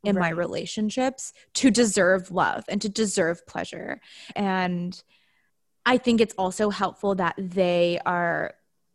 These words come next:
Speaker 1: queer and they're having a lot of thoughts and conversations around queerness, as I am as well. They're also a baby queer. I'm a baby queer. So it's
Speaker 2: Mm-hmm.
Speaker 1: been nice. And they're also in a poly-, they're polyamorous. I feel free from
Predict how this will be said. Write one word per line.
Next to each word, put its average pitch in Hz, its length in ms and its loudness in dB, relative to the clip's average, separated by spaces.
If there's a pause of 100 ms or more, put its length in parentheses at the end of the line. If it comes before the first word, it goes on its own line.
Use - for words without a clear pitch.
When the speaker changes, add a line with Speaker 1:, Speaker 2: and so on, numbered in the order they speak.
Speaker 1:
queer 185 760 2
and 190 220 0
they're 170 200 2
having 170 440 -4
a 170 80 -6
lot 170 200 -6
of 170 160 -10 (140)
thoughts 202 400 0
and 196 140 -6
conversations 185 760 -8
around 240 340 -2
queerness, 254 600 -2
as 185 220 0
I 165 240 0
am 208 220 0
as 175 200 -4
well. 185 420 -2 (200)
They're 208 120 6
also 175 280 2
a 190 40 2
baby 202 220 -2
queer. 262 260 -2
I'm 185 160 -2
a 175 60 -4
baby 175 220 -8
queer. 269 300 -4 (220)
So 220 60 -4 (260)
it's 196 160 -4
Speaker 2:
Mm-hmm. 208 100 -16
Speaker 1:
been 208 140 0
nice. 190 420 -2
And 214 200 2
they're 190 160 4
also 185 320 0
in 202 80 -2
a 190 60 -2
poly-, 170 380 -6 (300)
they're 202 220 2
polyamorous. 175 880 -4 (260)
I 208 160 6
feel 240 400 6
free 185 640 0
from 208 220 0